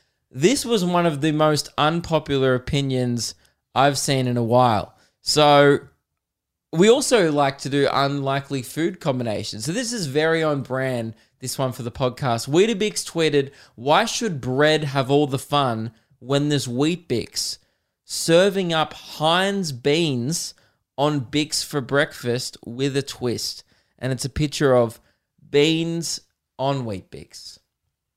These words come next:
Look, I'm all for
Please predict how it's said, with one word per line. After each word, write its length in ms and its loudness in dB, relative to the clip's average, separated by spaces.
Look, 380 4
I'm 220 2
all 640 6
for 460 4